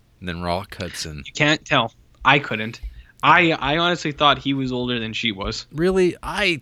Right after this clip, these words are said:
Speaker 1: I mean, I could tell that she was older than him, which I, I mean, it's so strange 'cause it's like, fuck, we lived in, like, there's, like, the one comment in this movie, wasn't it? Like, how, "Oh, you know, if they're, like, not, if they're, if they're not younger than eighteen, he doesn't even look at 'em." <laughs> And you're like,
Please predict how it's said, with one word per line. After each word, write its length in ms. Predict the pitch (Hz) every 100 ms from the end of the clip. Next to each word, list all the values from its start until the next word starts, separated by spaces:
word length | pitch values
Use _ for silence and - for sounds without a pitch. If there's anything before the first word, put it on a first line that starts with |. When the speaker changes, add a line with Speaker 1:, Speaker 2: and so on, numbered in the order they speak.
| -
Speaker 1:
I 80 | 151
mean, 280 | 156 147 - -
I 140 | 196
could 160 | 175 135
tell 360 | 98 92 104 -
that 180 | 120 - _ - - - -
she 100 | 135
was 120 | 113
older 300 | 117 123 127
than 120 | 127
him, 280 | 120 127 127 -
which 220 | 135 139
I, 60 | 135 117 143
I 40 | 160
mean, 140 | 170
it's 120 | 180
so 160 | 226 208
strange 340 | - 160 127
'cause 120 | -
it's 120 | 156 -
like, 200 | 175 - - -
fuck, 180 | - 160
we 100 | 156
lived 180 | 170 214
in, 140 | 196 143
like, 120 | 131
there's, 160 | 185
like, 100 | 196
the 80 | 175
one 220 | 143 151 113 _
comment 540 | - - 123 147 160 131
in 100 | 147
this 200 | 151 -
movie, 260 | 151 156 156
wasn't 260 | 151 156
it? 120 | 156
Like, 240 | 139 120 95 - -
how, 300 | - 117 110 - -
"Oh, 180 | - 147
you 100 | 139
know, 180 | 139 139
if 80 | 117
they're, 220 | 131 135
like, 160 | 127 113
not, 240 | 120 123
if 60 | 120
they're, 220 | 131 131 -
if 240 | 120 -
they're 100 | -
not 240 | 127 131 -
younger 220 | 110 131
than 160 | 127 127
eighteen, 560 | 135 - 165 180 139
he 100 | 135
doesn't 220 | 127 131 135
even 140 | 135
look 180 | 160 -
at 160 | 127
'em." 140 | 107 131
<laughs> 40 |
And 680 | 269 247 262 240 196 147 151
you're 140 | 139 135
like, 260 | 123 101